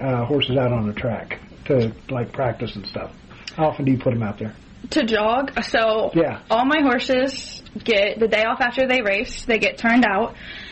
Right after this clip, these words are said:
Speaker 2: And depending on the horse, now we have some horses that have issues, like tie-up issues that need moved more often. They get one day off. Now,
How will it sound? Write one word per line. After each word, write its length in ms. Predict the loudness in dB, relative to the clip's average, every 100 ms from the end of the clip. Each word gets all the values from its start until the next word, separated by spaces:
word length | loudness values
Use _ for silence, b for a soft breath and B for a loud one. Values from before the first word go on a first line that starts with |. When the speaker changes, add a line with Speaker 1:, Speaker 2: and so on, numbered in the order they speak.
| B 0
Speaker 2:
And 160 | 0 2
depending 360 | 2 2 2
on 120 | 2 2
the 100 | 2
horse, 580 | 2 2 -2 -8 -12 B B 2
now 300 | 2 4 2
we 80 | 2
have 160 | 0
some 160 | 4 4
horses 280 | 4 2 2
that 100 | 2
have 120 | 2
issues, 360 | 2 2 2 2
like 180 | 0 0
tie-up 360 | 0 0 2
issues 320 | 0 2 2 2
that 140 | 0
need 160 | 0 2
moved 260 | 0 0
more 220 | 0 2
often. 320 | 2 0 2 4
They 160 | 4
get 180 | 2 0
one 220 | 0 2
day 140 | 2 2
off. 300 | 2 0 0
Now, 340 | 2 2